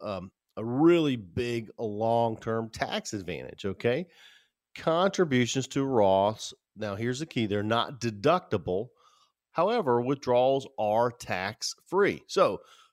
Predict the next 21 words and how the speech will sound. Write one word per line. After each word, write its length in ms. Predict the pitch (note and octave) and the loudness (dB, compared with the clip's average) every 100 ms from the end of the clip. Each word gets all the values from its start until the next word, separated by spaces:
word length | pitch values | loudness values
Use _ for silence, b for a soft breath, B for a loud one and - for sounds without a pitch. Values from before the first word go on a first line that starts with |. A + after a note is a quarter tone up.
| _ | _
there's 220 | C#3 C3+ | -2 -2
a 80 | B2+ | -4
couple 340 | - G3 G#3 | -2 -2 0
of 120 | F#3+ - | 0 0
caveats, 640 | D3+ C#3+ D3 D#3 D#3 - | 0 2 2 0 0 -2
folks, 260 | D3+ C#3+ C3 | 0 2 0
that 180 | B2 | -2
you 80 | A2 | -2
need 180 | G#2+ A#2+ | -2 0
to 100 | A2+ | 2
understand. 560 | G#2+ G#2 - G2 D#2 F2+ | 0 -4 -6 -6 -6 -10
You 80 | |
have 340 | G2 C#3+ E3+ - | -6 -2 -2 -4
to 100 | E3+ | -4
have 340 | C3+ B2 A#2 b b b _ | -2 0 -2 b b b _
held 500 | - F#3 E3+ F3 E3+ - | -4 2 4 4 0 -2
your 320 | C3 A#2 G#2 | 0 0 -2
account 640 | G2+ - - F#3+ E2+ G#2 - b b b b - | -6 -12 -4 -2 -2 -4 -10 b b b b -4
for 180 | C3+ | -2
at 140 | A#2 C3+ | -2 -2
least 460 | C#3+ F#3 F#3+ - | 0 2 0 -6